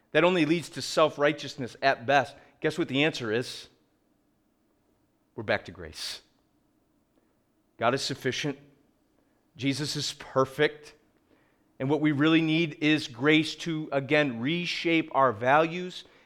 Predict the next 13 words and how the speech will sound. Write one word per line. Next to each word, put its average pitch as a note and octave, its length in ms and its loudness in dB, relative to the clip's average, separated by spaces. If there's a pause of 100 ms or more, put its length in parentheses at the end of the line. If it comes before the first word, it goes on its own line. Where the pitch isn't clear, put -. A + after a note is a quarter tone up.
and A#2+ 160 -6
transform D#3 840 -2 (100)
our C#3 320 6 (600)
decisions B2 960 -4 (240)
about B2 360 2
every D#3 280 -4
dime B2+ 460 2
that G#2+ 120 -10
God A#2+ 180 0
has A2+ 160 -6
entrusted G#2+ 540 -10
to G2 220 -12
us. - 480 -16